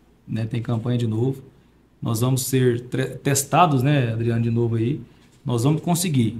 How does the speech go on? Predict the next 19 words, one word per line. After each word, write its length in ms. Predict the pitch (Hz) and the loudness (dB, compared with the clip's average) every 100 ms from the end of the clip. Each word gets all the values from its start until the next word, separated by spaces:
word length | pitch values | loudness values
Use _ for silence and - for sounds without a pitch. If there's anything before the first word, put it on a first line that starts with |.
| 120 | -6
nesse 420 | - 110 - 123 | -4 -4 -2 -2
um 160 | 117 120 | 0 2
ano 120 | 127 | 0
e 20 | |
três 240 | 120 120 113 | 0 0 2
meses, 220 | 120 120 | 0 0
aí, 40 | |
fazer 240 | 117 127 127 | -2 0 2
um 60 | |
bom 140 | 131 127 | 2 2
trabalho 340 | 135 120 127 | 0 0 0
e 40 | 135 | 2
merecer 380 | 139 131 - | 2 2 0
de 80 | 131 | 0
novo 220 | 123 123 | 0 0
a 60 | 131 | 0
confiança 600 | 131 135 131 123 120 131 - - - _ | -2 -2 0 -2 -2 -6 -12 -20 -20 _
da 100 | - | -4
população. 720 | 120 135 143 160 - 107 104 | -2 0 4 4 2 -2 -6